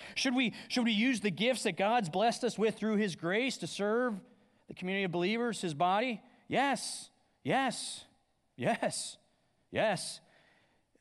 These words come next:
Uh, because he desires that for us, and it's a privilege for us. And we'll talk about this in a moment, but it's a place where he actually fills us up in a more abundant way with his grace.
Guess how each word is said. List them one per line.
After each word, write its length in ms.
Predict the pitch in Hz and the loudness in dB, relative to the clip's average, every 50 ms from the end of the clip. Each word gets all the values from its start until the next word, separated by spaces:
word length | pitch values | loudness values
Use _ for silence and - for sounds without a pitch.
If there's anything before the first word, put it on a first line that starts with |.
| - - | -16 -14
Uh, 40 | - - - - - - 170 156 | -12 -10 -10 -10 -12 -12 -14 -10
because 320 | - 190 - - 220 208 - | -8 -6 -2 0 0 0 0
he 120 | - 226 196 | -2 -4 -2
desires 640 | 208 196 160 143 170 175 190 196 190 180 156 147 139 | -2 -2 -2 -2 -2 -2 -2 -2 -2 -2 -4 -4 -2
that 260 | 147 151 156 156 156 - - | -2 -2 -2 -2 -6 -8 -4
for 240 | 170 165 170 165 | -2 0 0 2
us, 240 | 139 135 139 - - 156 | 2 0 0 -2 -4 -4
and 100 | 147 147 | -2 -2
it's 160 | 139 135 - | -2 -4 -6
a 60 | 147 135 - - _ | -8 -8 -10 -12 _
privilege 580 | - - - 254 254 190 147 139 135 110 101 - | -12 -6 -2 -2 -2 0 0 -2 -4 -4 -6 -10
for 300 | - - 139 135 123 113 | -8 -4 -2 0 0 0
us. 340 | 98 98 - - - - - _ _ _ _ _ _ _ _ _ _ _ _ _ _ _ _ _ _ _ _ _ _ _ _ _ _ _ _ _ - | -2 -4 -6 -8 -10 -12 -14 _ _ _ _ _ _ _ _ _ _ _ _ _ _ _ _ _ _ _ _ _ _ _ _ _ _ _ _ _ -20
And 100 | - 57 | -18 -16
we'll 80 | 65 - | -14 -6
talk 260 | - 196 202 240 - | -2 0 2 2 2
about 260 | 226 185 175 170 156 | 2 2 4 2 2
this 200 | - 180 160 - | 0 -2 -4 -2
in 80 | 170 156 | -2 -2
a 40 | 147 | -2
moment, 360 | 151 170 180 214 202 180 143 | 0 0 0 0 0 0 0
but 180 | 165 165 156 - - - - - - | -2 -4 -4 -6 -16 -20 -20 -16 -12
it's 160 | - 175 - | -8 -6 -4
a 40 | 202 | -4
place 360 | - - - 254 262 214 - | -4 -4 -4 -2 -2 -2 -2
where 120 | - 202 190 | -2 -2 0
he 160 | 202 226 208 | 0 0 0
actually 380 | 226 226 - - - 196 175 - - - | -2 -2 -2 -4 -4 -4 -4 -6 -6 -4
fills 340 | - 240 240 247 233 180 180 | -2 0 0 0 0 2 2
us 200 | 233 226 214 - | 2 2 2 2
up 240 | 226 226 240 233 - | 2 2 2 0 0
in 140 | 220 214 208 | 0 0 2
a 40 | 208 | 2
more 300 | 196 175 233 233 233 233 | 2 2 2 2 4 4
abundant 460 | 220 202 151 - 214 240 233 240 240 | 2 2 2 2 2 2 2 0 0
way 180 | 202 202 226 226 | 2 2 2 4
with 160 | 208 214 - | 2 2 0
his 200 | - - 202 165 | 0 -4 -4 -6
grace. 760 | - - 202 202 220 240 240 220 170 123 - - - - - | -6 -8 -6 -4 -2 -2 -2 -2 -4 -6 -8 -10 -14 -16 -18